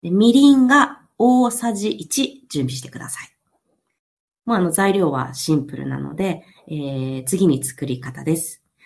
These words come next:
まずですね、このアジですね。アジ釣ったらまず内臓や頭を取り除きましょう。あの、難しいんですけれども、ちょっとYouTubeなどを見て、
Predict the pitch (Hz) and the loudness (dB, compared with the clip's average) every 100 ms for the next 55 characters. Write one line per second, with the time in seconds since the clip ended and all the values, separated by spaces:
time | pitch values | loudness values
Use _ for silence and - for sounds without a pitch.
0 | _ - 233 233 180 170 160 151 151 - | _ -2 0 2 0 0 0 0 -4 -10
1 | - 160 156 - 262 311 185 165 165 170 | -4 -2 -2 0 2 4 2 2 0 0
2 | 175 _ 262 269 247 - - 277 247 233 | -4 _ -2 0 0 -4 -4 0 2 2
3 | 247 214 214 240 277 277 262 269 254 262 | 2 2 2 4 4 2 0 0 2 2
4 | 269 - 185 202 220 226 190 214 165 - | 2 0 -8 -4 0 2 2 0 -2 -8
5 | _ _ 175 180 190 175 180 175 170 170 | _ _ 0 2 2 0 -2 -2 -2 -2
6 | 156 - _ _ - - - 180 180 175 | -2 -6 _ _ -20 -12 0 4 4 4
7 | 175 190 240 226 240 208 196 190 180 170 | 2 0 0 0 0 0 -2 -2 -2 -2
8 | 175 180 - 214 240 240 247 220 180 180 | -4 -2 0 4 4 4 2 2 4 2
9 | 175 160 156 165 - 233 202 - | 2 0 -2 -4 -2 -2 -2 -6